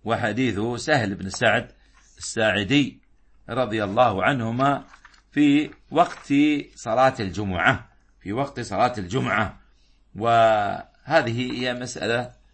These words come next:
مسألة الحديث، وقت صلاة الجمعة. واختلف العلماء في وقت صلاة الجمعة على قولين،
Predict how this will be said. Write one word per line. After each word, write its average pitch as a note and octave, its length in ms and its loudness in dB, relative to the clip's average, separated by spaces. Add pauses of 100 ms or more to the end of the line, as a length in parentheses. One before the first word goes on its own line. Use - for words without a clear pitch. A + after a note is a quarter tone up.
مسألة B2+ 440 -6
الحديث، G#2 540 -4 (360)
وقت C3+ 300 -2
صلاة C3+ 480 0
الجمعة. F#2 640 -6 (840)
واختلف C3 920 2
العلماء A#2+ 580 2
في A2 140 -8
وقت B2+ 180 -8
صلاة A2+ 320 -4
الجمعة A#2+ 320 -6
على G#2+ 200 0
قولين، G#2+ 720 0